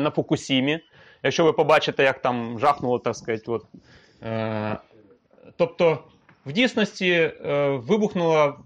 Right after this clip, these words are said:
ну це можна перерахувати, я просто перерахував, там, е, є енергія, яка на один кілограм там тринітротолуола, яку дає енергію, да, при вибуху. Так от, е, один кілограм там, ну, умовно кажучи, грімучого газу дає більшу енергію, ніж один кілограм тринітротолуола, там раз в п'ять.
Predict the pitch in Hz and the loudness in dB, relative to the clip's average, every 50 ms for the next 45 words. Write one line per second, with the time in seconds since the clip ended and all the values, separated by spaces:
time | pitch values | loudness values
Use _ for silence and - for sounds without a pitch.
0 | - - 196 202 - - 202 214 208 175 190 - - 185 185 190 185 - 208 208 | -10 -6 -6 -2 -2 0 2 2 2 2 0 0 2 2 2 2 2 2 2 4
1 | 208 170 - - 131 147 151 - 160 151 - - - - 165 156 156 165 165 - | 4 2 2 2 0 -2 0 0 -4 -6 -6 -8 -4 -2 0 0 2 0 -2 -2
2 | - 196 202 208 208 208 208 - - 151 156 147 143 139 - 143 143 143 143 139 | -2 0 2 2 2 2 0 0 0 0 0 0 -2 -4 -4 -2 0 0 0 2
3 | 139 139 135 139 135 131 131 131 - _ - - - - 156 185 185 180 - - | 2 0 0 0 0 0 -2 -4 -6 _ -20 -16 -12 -4 0 0 0 0 -2 -10
4 | - - - 160 156 165 175 180 185 175 151 143 120 131 131 131 131 - 143 135 | -10 -2 0 0 0 2 0 0 2 2 2 2 0 0 0 0 0 0 -2 -2
5 | 131 131 131 131 131 131 123 123 123 - - _ _ _ _ _ _ _ _ _ | 0 0 0 0 2 2 0 0 -2 -6 -14 _ _ _ _ _ _ _ _ _
6 | _ - 147 147 180 180 165 160 170 160 160 156 147 151 147 160 160 147 135 - | _ -2 0 0 2 0 0 0 2 2 4 4 2 2 2 2 2 0 0 -2
7 | 135 127 127 - 151 151 156 151 139 - 147 151 - 175 175 196 226 226 220 220 | -2 -2 -2 -2 -4 -4 -4 -2 -2 -2 -4 -2 -2 -2 0 4 6 6 6 6
8 | 208 202 190 185 185 - 185 160 170 170 165 165 160 156 156 151 139 131 131 139 | 6 4 2 0 -2 -4 -4 -4 -2 0 0 0 0 0 0 0 -2 0 -2 -2
9 | 131 151 156 147 - 151 151 143 147 143 135 135 123 - - 127 117 - _ _ | 0 0 0 0 2 0 0 2 2 0 0 -2 -4 -4 -8 -12 -12 -14 _ _
10 | _ _ _ - - - 170 165 165 - - 147 143 143 143 143 139 139 131 147 | _ _ _ -8 -2 2 0 0 2 0 -2 -2 0 0 0 0 0 0 -2 -2
11 | 131 185 175 160 - 160 156 156 147 151 160 160 160 151 147 131 - 139 135 131 | -2 -4 -4 0 0 2 2 4 2 4 2 2 2 2 -2 -2 -2 -2 -2 -2
12 | 127 127 131 123 - - 160 135 120 123 131 131 120 117 123 120 - 131 120 120 | -4 -6 -8 -10 -10 -8 -6 -6 -4 -2 -2 -2 0 0 -2 -2 -2 0 0 0
13 | 117 - - 123 120 117 110 123 143 147 143 139 - 139 135 131 143 175 185 180 | -2 -4 -4 -2 -2 -2 -2 -2 -4 -4 -6 -6 -4 -2 -2 0 2 2 2 2
14 | 139 127 117 117 123 139 135 131 113 156 - - - 139 131 139 143 139 120 127 | 0 0 0 0 0 0 0 -2 -4 -6 -8 -2 -2 0 0 0 0 -2 -2 -4
15 | 120 113 104 - 110 113 120 110 - 120 107 110 117 120 113 - 113 110 107 104 | -4 -4 -4 -6 -6 -4 -6 -4 -2 0 0 0 0 -2 -4 -4 -6 -6 -6 -6
16 | - 92 - - 117 107 98 - 78 76 69 - - 85 104 110 107 - - - | -8 -12 -10 -8 -8 -6 -6 -8 -10 -12 -12 -12 -10 -6 -4 -4 -4 -4 -8 -8
17 | - - - | -8 -6 -6